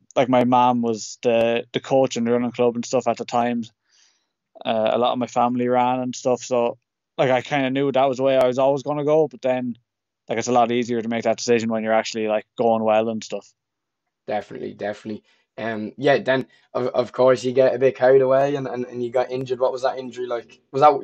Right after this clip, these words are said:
Speaker 2: probably one of your first injuries in terms of running?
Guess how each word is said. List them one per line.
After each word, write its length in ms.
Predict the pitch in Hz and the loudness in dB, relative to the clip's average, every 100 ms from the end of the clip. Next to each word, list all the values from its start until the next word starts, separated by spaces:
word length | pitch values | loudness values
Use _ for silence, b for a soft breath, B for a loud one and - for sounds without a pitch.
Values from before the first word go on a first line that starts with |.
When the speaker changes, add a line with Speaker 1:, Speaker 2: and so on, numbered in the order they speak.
| 104 117 | -10 -8
Speaker 2:
probably 380 | 135 135 127 110 _ _ - | 0 0 0 -8 _ _ -6
one 120 | 131 | -4
of 60 | 120 | -4
your 100 | 107 | -2
first 440 | 127 127 120 - _ _ - | 2 2 0 -14 _ _ -10
injuries 400 | - 127 117 113 | -6 -4 -4 -4
in 80 | 110 | -6
terms 300 | 113 127 127 | -6 -4 -4
of 100 | 120 | -4
running? 280 | 120 113 | -4 -6